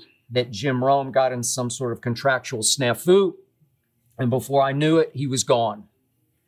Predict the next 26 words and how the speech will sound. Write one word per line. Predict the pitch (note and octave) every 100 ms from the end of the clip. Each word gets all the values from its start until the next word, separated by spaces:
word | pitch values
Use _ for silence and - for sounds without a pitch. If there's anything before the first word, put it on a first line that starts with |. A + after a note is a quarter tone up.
| _ _ _ _ _ _ _ _ -
And | C3 B2 A#2+ - - - _ _ _ _ _ _ _ -
Fox | D3 C#3
Sports | - D3 C3+ -
Net | B2 C#3 F3+ C3 - - _
needed | B2 B2+ B2 A#2+
a |
replacement | B2 A#2 F#3 E3 - C#3+
show, | - C#3+ C3+ C3+ C3+
and | C3+ A#2+
Rome's | C#3 C#3 -
producer, | C3 B2 C3 - C3 B2+ B2 - _ _ _ _ _ _ -
great | C3 B2
friend | C#3 B2
of | A2+
mine | A#2 A2+
named | A2+ G#2+
John | B2+ A2+ G#2+
Johnston, | C3+ D#3+ D#3 - D3 C#3 C#3 _ _ _ _ -
had | B2+ B2+
the | B2 A#2
inspired | A2+ - - C#3+ D3 C#3+ C#3 -
idea | C#3+ B2+ G2+ C#3 C3+ -
of | B2+ A#2+ -
pairing | C3+ C#3 C3+ C3+ C3 B2 -
Stephen | - D3 C#3 B2+
A | B2+ B2 A#2+ A#2+